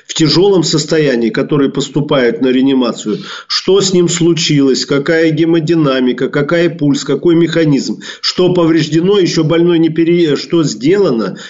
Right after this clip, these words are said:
ещё больной не пересёк двери скоропомощного комплекса, а уже в противошоковой палате, либо в жёлтой зоне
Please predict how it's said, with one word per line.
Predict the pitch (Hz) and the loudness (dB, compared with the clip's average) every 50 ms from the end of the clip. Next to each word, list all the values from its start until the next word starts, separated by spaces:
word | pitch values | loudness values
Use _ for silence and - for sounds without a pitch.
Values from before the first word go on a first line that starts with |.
| - _ | -8 _
ещё | 147 160 156 160 190 185 | 0 0 2 2 2 2
больной | 156 160 165 170 175 175 165 156 | 2 2 2 2 2 2 2 2
не | 156 156 | 2 2
пересёк | 156 165 160 165 160 165 - 156 127 - | 2 0 0 0 0 0 -2 -2 -2 -2
двери | - 160 165 170 156 135 123 | -2 0 0 2 2 0 -2
скоропомощного | - - 165 156 151 143 147 147 143 151 151 147 - 170 156 143 - - | -2 -2 -2 0 0 0 0 0 0 0 0 0 0 0 0 0 0 -2
комплекса, | - - 185 208 220 226 156 123 117 - - 117 107 - - - - - - - - | -2 0 0 2 2 2 0 0 0 0 -2 -2 -4 -4 -6 -12 -16 -16 -16 -6 -2
а | 131 139 147 | 0 2 2
уже | 147 147 180 | 2 2 0
в | 165 180 | 0 0
противошоковой | 180 175 175 156 165 165 165 160 156 - 175 160 160 156 151 151 156 | 0 0 0 0 2 0 0 0 0 0 -2 -2 0 0 0 0 0
палате, | - - 160 156 165 190 208 202 - 160 | 0 0 0 0 0 0 0 -2 -2 -2
либо | 139 143 147 139 143 135 | 0 0 0 0 0 -2
в | 127 - | 0 0
жёлтой | 160 160 139 147 147 139 | 0 -2 0 0 -2 0
зоне | 123 160 196 190 180 151 110 - | 0 2 2 2 2 0 -2 -4